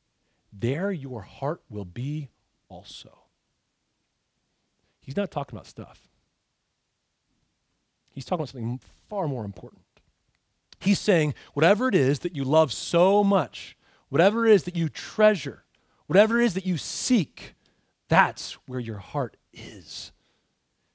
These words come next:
That tells you about who you are. It tells you a great deal. That's where your true loyalty lies.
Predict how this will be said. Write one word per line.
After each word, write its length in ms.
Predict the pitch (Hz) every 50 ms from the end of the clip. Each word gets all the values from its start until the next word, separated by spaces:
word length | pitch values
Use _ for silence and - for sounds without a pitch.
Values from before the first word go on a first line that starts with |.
| _ _
That 120 | - 165 -
tells 380 | - - 196 180 170 - -
you 40 | 160
about 280 | 139 127 120 117 - -
who 320 | - 180 175 165 131 110 - -
you 320 | 139 135 143 139 123 - _ -
are. 480 | 110 120 123 101 - - - - - _ _ _ _ _ _ _ _ _ _ _ _ _ _ _ _ _ _ _ _ -
It 100 | 156 -
tells 340 | - - 190 185 190 165 135
you 100 | 143 151
a 40 | 139
great 340 | 123 151 160 147 135 131
deal. 220 | - 160 180 160 131
That's 240 | 143 165 170 - -
where 140 | 202 190
your 140 | 175 151 135
true 340 | 127 - - - 202 180 147
loyalty 560 | 131 131 139 160 190 226 220 190 - - 120
lies. 420 | 110 104 90 82 90 - - -